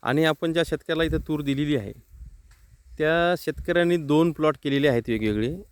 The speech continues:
त्यामध्ये शिवनेरी पंचेचाळीस आणि तूर चंद्रायणी अशा प्रकारे दोन डेमो घेतलेले आहेत. आणि तुरी बघा कशा प्रकारे दोन्ही पर-, दोन्हीकडच्या वाकून पडल्या आहेत,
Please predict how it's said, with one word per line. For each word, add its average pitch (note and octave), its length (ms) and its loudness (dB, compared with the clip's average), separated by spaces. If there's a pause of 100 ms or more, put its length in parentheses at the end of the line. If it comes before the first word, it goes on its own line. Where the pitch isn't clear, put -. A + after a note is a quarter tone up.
(120)
त्यामध्ये D#3+ 580 4
शिवनेरी D#3+ 420 2
पंचेचाळीस D#3+ 760 -2
आणि C#3+ 180 0
तूर D#3 220 2
चंद्रायणी D3 520 4
अशा C#3 180 0
प्रकारे C3 380 -2
दोन B2+ 240 0
डेमो B2+ 220 0
घेतलेले A#2 320 -4
आहेत. G2 120 -6 (800)
आणि D3+ 260 4
तुरी F3+ 320 2
बघा F#3+ 220 4
कशा F#3 280 2
प्रकारे F3 340 0
दोन्ही E3 240 2
पर-, D3+ 240 -2 (100)
दोन्हीकडच्या D3+ 580 2
वाकून B2+ 280 2
पडल्या G#2+ 280 -2
आहेत, G2 120 -8